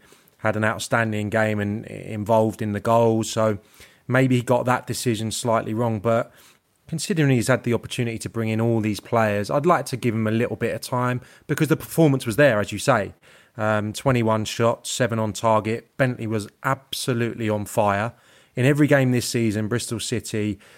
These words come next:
have had the majority of chances and the majority of shots in every encounter.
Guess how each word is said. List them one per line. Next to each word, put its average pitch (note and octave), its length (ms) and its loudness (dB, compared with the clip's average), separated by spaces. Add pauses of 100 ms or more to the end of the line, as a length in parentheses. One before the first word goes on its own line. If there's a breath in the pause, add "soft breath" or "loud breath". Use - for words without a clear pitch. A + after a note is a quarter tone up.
(120)
have G#2 160 -10
had A2 200 0
the A2+ 60 -4
majority A#2+ 440 4
of A2+ 80 -2
chances G#2+ 640 -2
and G#2 160 -8
the G2+ 60 -4
majority A2+ 540 0
of G#2+ 80 -4
shots - 440 -2
in G#2 120 -4
every G#2+ 280 0
encounter. G#2 640 -2